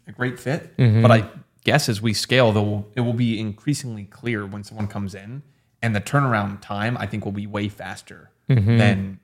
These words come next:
Speaker 1: if we bring someone on where it's, they jump into Slack and they're not ready to get after it like everyone on our team is on a daily basis, then probably not gonna last.
Speaker 2: Yep.
Speaker 1: You know?
Speaker 2: Agreed.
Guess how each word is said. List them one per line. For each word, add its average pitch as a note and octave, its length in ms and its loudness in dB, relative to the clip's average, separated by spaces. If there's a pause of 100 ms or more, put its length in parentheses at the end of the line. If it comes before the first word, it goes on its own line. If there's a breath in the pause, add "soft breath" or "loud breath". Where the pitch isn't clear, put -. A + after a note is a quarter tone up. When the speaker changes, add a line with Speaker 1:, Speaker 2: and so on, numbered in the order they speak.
(140)
Speaker 1:
if G#2+ 100 -2
we A2+ 80 0
bring G#2 300 0
someone G2+ 240 -2
on A2+ 200 0
where G#2+ 140 0
it's, - 240 -10 (380)
they A#2 100 4
jump A2+ 240 2
into G#2+ 140 -2
Slack G#2+ 380 -2
and A2 80 2
they're F#2+ 100 0
not G2 420 0
ready G#2+ 240 2
to G#2 120 -10
get G2 180 -8
after G#2 320 -2
it A#2+ 80 0
like G2+ 180 -2
everyone G2+ 260 0
on G2+ 80 -2
our G2+ 100 -2
team A2+ 260 -6
is B2 180 -2
on G#2 140 -4
a G2 40 -4
daily G#2 220 0
basis, A2 460 -2
then G#2 360 2 (600)
probably A#2+ 240 4
not G2 160 -2
gonna - 180 -18
last. - 320 -18
Speaker 2:
Yep. A2+ 260 4 (100)
Speaker 1:
You G#2 80 -16
know? G2+ 80 -2
Speaker 2:
Agreed. A2+ 420 4